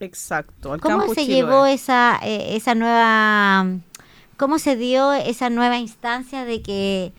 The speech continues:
Speaker 2: seamos, eh, que se haya trasladado todo? Porque si son quince instituciones que van a, a organizar esta escuela,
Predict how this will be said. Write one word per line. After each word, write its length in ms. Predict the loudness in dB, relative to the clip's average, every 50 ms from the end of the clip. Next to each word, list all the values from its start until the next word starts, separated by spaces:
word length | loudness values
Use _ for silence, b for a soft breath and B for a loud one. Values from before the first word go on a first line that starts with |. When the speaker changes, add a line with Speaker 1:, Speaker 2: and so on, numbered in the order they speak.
| b b b b b b b
Speaker 2:
seamos, 920 | -12 -6 -2 0 0 2 2 0 0 0 -2 0 0 -2 -4 -6 -8 -14 -10
eh, 840 | -6 -4 -2 -2 0 0 0 0 0 0 0 -2 -2 -4 -4 -8 -10 _ _ _ _ _ -8
que 120 | -8 -6
se 100 | -6 -4
haya 180 | -2 -2 -2 -2
trasladado 540 | 0 0 2 4 4 6 6 6 4 2
todo? 360 | 2 0 2 4 4 4 4 2
Porque 420 | 0 -4 -4 -4 -6 -4 -4 -6
si 120 | -8 -10
son 260 | -6 -4 -4 -4 -4 -4
quince 320 | -2 -4 -4 -4 -4 -6
instituciones 840 | -6 -4 -6 -8 -8 -10 -6 -4 -2 -2 -2 -2 -4 -6 -6 -8 -10 b b b b b b b b b _
que 160 | -4 -2 0
van 340 | 2 4 4 4 4 2 2
a, 300 | 2 2 4 4 4 2
a 220 | 2 2 2 2 2
organizar 540 | 2 0 0 0 0 0 -2 -2 -4 -4 -4
esta 200 | -6 -8 -10 -10
escuela, 540 | -10 -6 -6 -4 -2 0 0 0 0 -2